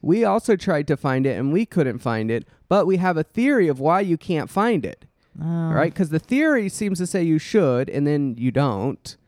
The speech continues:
Speaker 1: But why? Why don't you? What is the problem here? And the reason you don't, they say, is because unemployment insurance exists.
Speaker 2: Yeah, okay.
Speaker 1: We have a
Speaker 2: Yeah.
Speaker 1: welfare benefit for people who lose their jobs, and they
Speaker 2: Oh.
Speaker 1: get checks in the mail,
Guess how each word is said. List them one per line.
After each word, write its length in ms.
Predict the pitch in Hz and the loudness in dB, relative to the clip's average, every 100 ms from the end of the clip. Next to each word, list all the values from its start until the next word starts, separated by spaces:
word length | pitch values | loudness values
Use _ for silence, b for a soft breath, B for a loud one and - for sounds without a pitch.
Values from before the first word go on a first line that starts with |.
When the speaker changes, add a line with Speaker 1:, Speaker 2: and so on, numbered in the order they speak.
| _ _ - | _ _ -18
Speaker 1:
But 220 | - 139 - | -4 -2 0
why? 400 | 165 320 254 113 | 0 0 -2 0
Why 220 | 151 196 | 0 0
don't 340 | 233 349 - | 0 -2 -2
you? 180 | 110 71 | -4 -4
What 220 | 64 131 190 | -4 -2 -2
is 180 | 180 | -2
the 60 | 165 | -6
problem 380 | - 254 302 127 | -4 0 0 0
here? 300 | 127 113 107 | -2 -2 -4
And 180 | - 151 | -4 -2
the 80 | 151 | 0
reason 360 | 175 214 190 160 | 0 0 0 0
you 100 | 147 | 0
don't, 420 | 254 285 202 - - | 0 0 -2 -6 -2
they 180 | 170 | -2
say, 200 | - 180 | 0 -2
is 100 | 165 | -2
because 400 | 160 160 165 139 - | -2 0 -2 -2 -4
unemployment 560 | 151 156 - 233 226 151 | -2 0 0 0 0 -2
insurance 520 | 120 127 110 76 - | -2 -2 -2 -6 -10
exists. 640 | 78 117 - - - - - | -10 -8 -10 -10 -16 -18 -10
Speaker 2:
Yeah, 200 | 175 185 | -4 -2
okay. 320 | 175 165 156 | -2 -2 0
Speaker 1:
We 100 | 147 | 2
have 260 | 170 190 170 | 2 0 2
a 60 | |
Speaker 2:
Yeah. 100 | 143 | 4
Speaker 1:
welfare 400 | 180 277 294 190 | 4 4 4 0
benefit 480 | 135 131 117 - 107 | 2 0 -2 -2 -4
for 140 | 131 113 | -4 -4
people 360 | 139 123 120 | -4 -2 -2
who 120 | 117 | -2
lose 320 | 110 113 113 - | -2 -2 -2 -2
their 160 | 104 | -4
jobs, 400 | 101 98 110 127 | -4 -2 -2 -2
and 100 | 123 | -2
they 120 | 123 | -2
Speaker 2:
Oh. 40 | 131 | -2
Speaker 1:
get 300 | 120 117 - b b b | -2 -2 -6 b b b
checks 440 | - 220 196 - 151 | -4 -2 -2 -4 -4
in 100 | 127 | 0
the 80 | 127 | 0
mail, 480 | 170 160 123 120 | 0 2 2 0